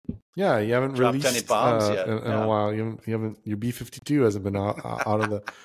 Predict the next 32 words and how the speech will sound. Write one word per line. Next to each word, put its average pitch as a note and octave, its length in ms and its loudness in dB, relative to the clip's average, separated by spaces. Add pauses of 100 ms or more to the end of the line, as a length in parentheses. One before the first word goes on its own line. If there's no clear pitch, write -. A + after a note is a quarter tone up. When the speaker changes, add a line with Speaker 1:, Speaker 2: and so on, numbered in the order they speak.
(160)
Speaker 2:
<laughs> - 360 -12
Speaker 1:
out A#2+ 140 4
of A#2 60 4
the A2 60 2
hangar A#2 440 0 (100)
yet. A2 320 -2 (160)
Um, G#2+ 340 2 (160)
Speaker 2:
<laughs> - 20 -6 (720)
Speaker 1:
you F#3 80 2
know, F3 80 4
whatever. D3+ 400 4
So, C#3+ 260 -2
so C3+ 420 -2
weighting's D#3+ 480 6
gonna C#3 200 0
be A2+ 180 -2
variable. G#2+ 680 2
Y-, A#2 260 -10 (100)
you A2 140 -8
know, G#2+ 220 0
y-, A#2+ 180 -2 (580)
salt - 440 0
water, C#3 280 4
E A#2+ 140 2
A B2 60 2 (160)
N, A#2+ 320 -2
whatever, B2 500 0
<laughs> A2+ 180 -4 (480)
Speaker 2:
Yeah, F#2+ 200 0
Speaker 1:
thirty-five, B2+ 500 4
Speaker 2:
sure. B2 60 4
Speaker 1:
whatever. A#2+ 440 -2